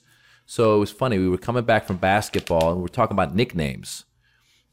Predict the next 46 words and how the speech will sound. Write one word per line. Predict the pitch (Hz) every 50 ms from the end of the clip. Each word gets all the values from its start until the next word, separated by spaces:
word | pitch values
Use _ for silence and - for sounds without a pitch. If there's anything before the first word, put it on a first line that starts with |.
| -
And, | - 90 92 90 90 85 82 85
uh, | 85 85 82 82 80 80
you | 87 87
know, | 85 80
my | 76 76 82
son's | 80 - - 92 87 80 87
like, | 85 80
"I | 85 90
got | 92 87
a | 87
nickname," | 87 87 85 - - 85 85 82 82 82 80 78 78
and | 76 73 69 69 71
this | 90 85 -
guy's | - 85 82 -
got | 85 82 82
a | 82
nickname. | 80 82 80 - - 82 82 82
And | 82
then | 87 85
my | 82 80 80
son's | - - - 90 90 87 85
like, | 85 85 80 78 80 - - - _ _ _ _ _ _ _ _ _
my | - 92
son | 90 - - 110 110 104
goes, | 101 95 92 87 - -
"Well, | 101 98 92 90 90 87 - _ _ _ _ _ _ -
can," | - 113 101 101 101 - - _ _ _ _ _ _ - - - - -
and | 101 98
I | 98
go, | 90 101 98 90 - -
I | 98 95
go, | 90 90 85 - -
I | - 95
go, | 82 87
"Son," | 85 - - 127 123 113 98
you | 95
know, | 95 92
I | 90
go, | 85 90
"Dara," | 85 - 113 120 110 92
I | 87
go, | 82 87 85 82 80 - _ _ _ _ _ _ - -
"There's | 95 90 -
some, | - - 92
there's | 98 90 - -
something, | 139 147 98 -